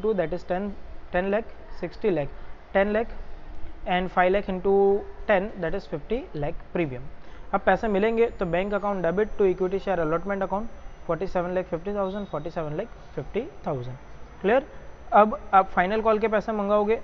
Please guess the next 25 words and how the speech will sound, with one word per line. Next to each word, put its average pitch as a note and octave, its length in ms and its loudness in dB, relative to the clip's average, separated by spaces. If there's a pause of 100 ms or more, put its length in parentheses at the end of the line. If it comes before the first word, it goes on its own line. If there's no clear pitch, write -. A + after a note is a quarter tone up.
(100)
तो F3 60 -8
फाइनल F3 340 -4
कॉल F#3+ 180 2
के G3 80 -4
पैसे F#3 360 -2
के F#3+ 140 -2
लिए, F#3+ 340 0
अ, - 1000 -10 (100)
तीन G3 180 2
रुपये। G3+ 240 0 (500)
क्या F3+ 140 8
ऐसा F3+ 160 4
कोई G#3+ 160 6
है A3 160 4
जो A3+ 100 4
ना F#3+ 200 4
भरता F#3 260 4
हो? G3 180 2 (1500)
नहीं, D#3 180 -2 (160)
सारे G3+ 300 8 (160)
लोगों F#3+ 260 4
ने G3+ 60 0
पैसा E3+ 300 2
भरा D#3 200 2
है। C3 160 -8